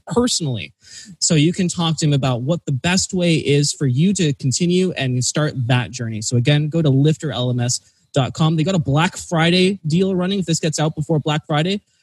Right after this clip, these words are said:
Uh, and you can actually get in for, like, twenty-five percent off. So I think that's pretty cool. So again, go check out Lifter L M S.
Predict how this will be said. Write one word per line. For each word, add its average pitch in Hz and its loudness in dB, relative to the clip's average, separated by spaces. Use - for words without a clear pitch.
Uh, 131 2
and 139 0
you 160 4
can 170 2
actually 160 0
get 170 4
in 285 2
for, 135 -2
like, 120 -2
twenty-five 165 -2
percent 160 0
off. 170 0
So 120 2
I 135 4
think 151 2
that's 156 2
pretty 196 6
cool. 254 4
So 208 2
again, 202 2
go 185 0
check 175 0
out 160 -2
Lifter 131 -4
L 113 -2
M 101 -6
S. - -12